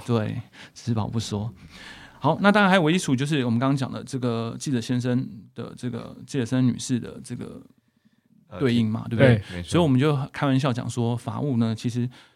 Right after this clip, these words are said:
Speaker 1: 手机通讯率最多的是记者的电话。
Speaker 2: 嗯。
Speaker 1: 然后我的屏幕里面呢，最多的 app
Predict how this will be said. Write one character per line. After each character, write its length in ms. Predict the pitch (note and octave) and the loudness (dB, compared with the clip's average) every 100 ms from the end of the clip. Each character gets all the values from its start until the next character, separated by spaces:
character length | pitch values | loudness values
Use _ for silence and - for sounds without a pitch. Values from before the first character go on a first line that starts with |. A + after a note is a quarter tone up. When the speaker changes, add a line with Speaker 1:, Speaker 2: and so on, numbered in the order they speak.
| - | -6
Speaker 1:
手 180 | - G#2+ | -2 0
机 160 | D#3+ | 0
通 220 | E3 D#3 | 0 0
讯 200 | D#3+ E3 | 2 2
率 120 | A2+ A2 | 0 0
最 200 | - B2 | -2 2
多 180 | C3 | 2
的 120 | A#2+ A#2 | 2 0
是 140 | B2 | -6
记 120 | A#2+ | -6
者 120 | A2+ | -8
的 60 | C#2+ | -10
电 140 | F2 | -12
话。 260 | B2 - - _ | -12 -12 -14 _
Speaker 2:
嗯。 360 | G#2 G2+ F#2+ G2+ | -4 -2 -2 -2
Speaker 1:
然 80 | E3+ | 2
后 60 | |
我 60 | C3 | 2
的 60 | |
屏 260 | A#2 - A#2 | 0 0 2
幕 220 | F3 B2+ | 4 2
里 60 | - | 2
面 240 | B2 A#2 | -2 -2
呢， 200 | - C3+ B2+ _ _ _ _ _ | -4 -10 -14 _ _ _ _ _
最 180 | - C#3 | -2 -2
多 200 | C3+ C#3 | 0 0
的 160 | A2+ - | -2 -4
app 220 | D3+ C3+ | -6 -6